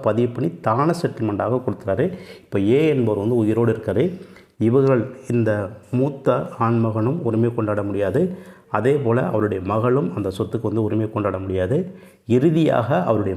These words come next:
மகன் மட்டும்தான், அந்த நான்காவது மகனுக்கு தான செட்டில்மெண்ட்டாக கொடுத்துருக்காருன்னா, அவன் மட்டும்தான் அந்த சொத்தை வந்து உரிமை கொண்டாட முடியும். இப்போ இந்த ஏ என்பவர் வந்து உயிரோடு இருக்கும்போதே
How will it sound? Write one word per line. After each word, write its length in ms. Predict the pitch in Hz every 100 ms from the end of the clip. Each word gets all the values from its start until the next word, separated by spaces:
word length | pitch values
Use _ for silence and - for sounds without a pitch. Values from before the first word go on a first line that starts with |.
| 95
மகன் 260 | 113 147 143
மட்டும்தான், 380 | 113 - 117 151 180 - -
அந்த 240 | 104 101 101
நான்காவது 480 | 110 143 151 147 127 117
மகனுக்கு 320 | 113 110 104 113
தான 200 | 120 139
செட்டில்மெண்ட்டாக 560 | 117 113 107 104 117 117
கொடுத்துருக்காருன்னா, 680 | 110 117 - 101 107 101 139 180 - - - 98
அவன் 220 | 104 110 107
மட்டும்தான் 400 | 104 104 123 190
அந்த 160 | 101 95
சொத்தை 240 | 101 92 104
வந்து 180 | 98 101 180 - - _ 117
உரிமை 200 | 110 113
கொண்டாட 240 | 104 95 92
முடியும். 260 | 87 87 - - 120
இப்போ 200 | - 139 156
இந்த 100 | 117 110
ஏ 60 | 147 170
என்பவர் 300 | 135 117 107
வந்து 180 | 139 107
உயிரோடு 440 | 113 131 139 156 139
இருக்கும்போதே 540 | 120 117 120 107 104